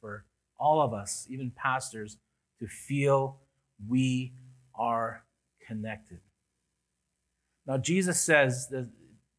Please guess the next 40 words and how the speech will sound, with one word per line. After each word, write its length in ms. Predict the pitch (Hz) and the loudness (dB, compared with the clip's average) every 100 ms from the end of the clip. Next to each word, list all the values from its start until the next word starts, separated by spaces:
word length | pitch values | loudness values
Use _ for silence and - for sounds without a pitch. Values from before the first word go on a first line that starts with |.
| - | 0
tells 220 | 147 143 | 2 2
us, 160 | 120 - | -2 -6
we 60 | 135 | -4
know 200 | 135 127 | -4 -4
this, 180 | 107 | -6
the 120 | 107 113 | -10 -8
greatest 280 | 123 117 - | -6 -6 -8
commandment. 460 | 120 117 104 101 - _ _ _ _ _ - | -6 -6 -6 -12 -20 _ _ _ _ _ -4
He 40 | |
said, 160 | 147 135 | 0 2
"You 80 | |
must 200 | 135 135 | 2 2
love 260 | 135 139 156 | 4 4 6
the 80 | 170 | 4
Lord 240 | 156 160 | 4 2
your 100 | 151 | 0
God 280 | 139 139 139 | 4 6 6
with 100 | 127 | 2
all 140 | 127 135 | 0 0
your 100 | 123 | 0
heart, 360 | 127 120 120 - | 2 4 2 -4
all 140 | 113 135 | -8 -4
your 100 | 131 | -4
soul, 400 | - 131 131 117 | -2 -2 -2 -4
and 100 | 117 | -6
all 160 | 117 | -6
your 100 | 123 | -4
mind. 420 | 120 110 107 107 107 _ _ _ - | -4 -4 -6 -12 -18 _ _ _ -2
This 180 | 160 196 | 0 2
is 80 | 175 | 2
the 80 | |
first 340 | 165 180 170 165 | 2 4 4 2
and 80 | 135 | 2
greatest 300 | 143 139 - | 2 2 -2
commandment. 440 | 135 123 120 120 | 0 2 0 -4
A 60 | 110 | 2
second 560 | - 180 175 156 160 - _ _ _ | 4 4 2 -4 -4 -10 _ _ _
is 140 | 120 117 | -6 0
equally 320 | 160 156 151 | 0 0 -2
important. 480 | 131 120 113 107 | -2 0 -2 -4